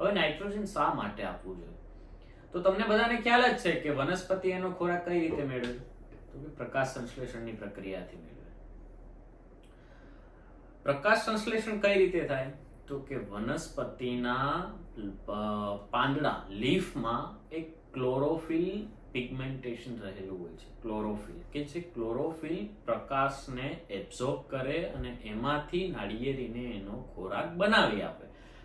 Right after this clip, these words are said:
કોઈ પણ વનસ્પતિને એનો ખોરાક બનાવી આપે. તો જે નાઇટ્રોજન છે એ મુખ્યત્વે ક્લોરોફિલની સંખ્યામાં વધારો કરી દે છે. જેમ ક્લોરોફિલ વધ્યું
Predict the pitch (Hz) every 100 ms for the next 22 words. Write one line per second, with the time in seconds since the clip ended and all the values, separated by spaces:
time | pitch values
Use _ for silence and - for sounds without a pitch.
0 | - - 143 165 190 185 139 139 139 -
1 | 127 139 131 117 120 - 95 110 147 165
2 | 202 202 - 104 - - - - - -
3 | - - 226 262 220 - 107 - 247 294
4 | 285 214 113 139 190 - - - - 180
5 | 269 208 185 - 247 254 247 285 - -
6 | 175 165 170 226 269 226 196 196 233 220
7 | 165 160 180 180 180 180 180 208 311 208
8 | 151 170 170 127 117 104 95 87 - -
9 | - - - - - - - - - -
10 | - - - - - - - 208 - 175
11 | 165 156 170 170 180 175 180 170 175